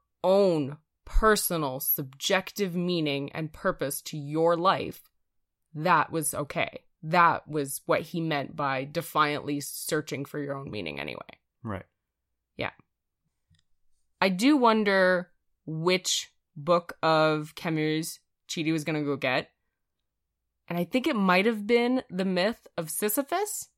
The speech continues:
Speaker 1: which is a story about a man who is condemned to repeat the same meaningless task of rolling a boulder up a mountain only to watch it roll back down again for eternity,
Speaker 2: Mm-hmm.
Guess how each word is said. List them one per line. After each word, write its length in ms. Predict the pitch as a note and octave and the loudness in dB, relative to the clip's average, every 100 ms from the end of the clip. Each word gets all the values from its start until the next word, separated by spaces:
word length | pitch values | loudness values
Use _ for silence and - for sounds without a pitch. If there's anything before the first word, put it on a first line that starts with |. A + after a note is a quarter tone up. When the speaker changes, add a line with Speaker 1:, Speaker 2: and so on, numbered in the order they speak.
| _ _ _ _ | _ _ _ _
Speaker 1:
which 360 | E3+ F3+ - - | -2 -2 -2 -2
is 320 | E3+ F3 E3+ | 2 4 2
a 80 | - | -2
story 280 | - G3+ G3 | 2 4 4
about 180 | F#3+ F3+ | 4 2
a 40 | |
man 320 | E3+ E3+ E3 F3+ | 4 4 2 2
who 160 | F3+ | -2
is 140 | F3 - | -4 -4
condemned 520 | F3+ E3 D#3+ E3 D#3+ | -4 2 2 2 -2
to 120 | F3 | -4
repeat 360 | D#3+ D#3+ D#3+ - | -4 -4 -6 -4
the 60 | |
same 460 | D#3+ - D#3+ E3 E3 - | -4 2 2 2 -2 -4
meaningless 640 | D#3+ F3+ F3+ E3+ E3 - | -2 0 -2 -2 -4 -4
task 580 | - C3 C3 F#3 - _ _ _ - | 0 2 2 0 -10 _ _ _ -8
of 140 | D#3 | -4
rolling 420 | D#3 E3+ A3+ A#3+ | 0 4 4 4
a 180 | A#3 G3 - _ _ | 2 -2 -12 _ _
boulder 320 | F#3+ G3+ A3+ A#3 | 2 4 4 4
up 120 | B3 | 2
a 40 | |
mountain 440 | A3+ F3 D3+ E3+ - - | 2 2 2 -4 -4 -2
only 280 | F3+ F#3 | 0 0
to 120 | F3+ F3+ | -2 2
watch 260 | D#3+ E3+ | 0 0
it 120 | A2+ | -6
roll 200 | D3 D3+ | -2 -2
back 460 | D3 D3 C#3+ D#3+ _ | -2 -4 -4 -4 _
down 240 | D3+ E3+ | -4 -2
again 440 | F#3+ F3 C#3+ D#3+ G3+ _ _ _ _ _ _ | 0 0 -2 -4 -10 _ _ _ _ _ _
for 220 | F#3+ F3 | 4 6
eternity, 800 | F3+ - G3 F3+ D#3+ B2 G#2+ A3+ _ | 4 -2 0 2 2 0 -4 -8 _
Speaker 2:
Mm-hmm. 260 | G#2+ G#2 | -8 -8